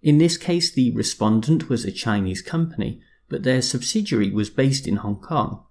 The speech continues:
Unfortunately, in more recent times, it is becoming especially hard to distinguish between these countries, and the courts will do well to place much greater scrutiny on the activity of companies based in Hong Kong.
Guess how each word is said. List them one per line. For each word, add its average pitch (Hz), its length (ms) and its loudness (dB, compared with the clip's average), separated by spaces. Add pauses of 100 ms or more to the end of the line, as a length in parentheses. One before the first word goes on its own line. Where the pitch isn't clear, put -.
(720)
Unfortunately, 139 580 4
in 117 80 6
more 110 180 4
recent - 340 2
times, 107 240 -2
it - 60 -6
is 120 80 -2
becoming 135 520 2
especially - 520 -2
hard 147 320 0
to - 80 -12
distinguish 170 580 0
between 143 460 0
these 110 180 0
countries, - 560 -4 (540)
and 143 100 6
the 139 60 4
courts 196 320 0
will 170 100 0
do 139 220 2
well 147 300 2
to 135 100 -8
place 120 340 -2
much 123 220 -2
greater 110 300 0
scrutiny 123 840 0
on 170 140 4
the 139 120 4
activity - 680 -2
of 95 120 -4
companies 127 480 0
based 120 380 0
in 104 100 -4
Hong 110 240 -4
Kong. - 420 -6